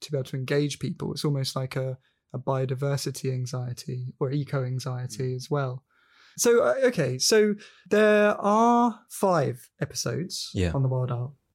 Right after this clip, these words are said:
Speaker 1: series. There was a story in The Guardian which purported a, a sixth, um, but then it was dropped because of fears that a Conservative government or Conservative ministers wouldn't be happy with it.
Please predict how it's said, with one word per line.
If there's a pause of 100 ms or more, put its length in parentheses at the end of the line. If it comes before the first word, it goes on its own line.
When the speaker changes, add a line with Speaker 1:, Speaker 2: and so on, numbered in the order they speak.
(240)
Speaker 1:
series. (360)
There
was
a
story
in
The
Guardian
which
purported
a, (120)
a
sixth, (560)
um,
but
then
it
was
dropped
because
of
fears
that
a
Conservative
government
or
Conservative
ministers
wouldn't
be
happy
with
it.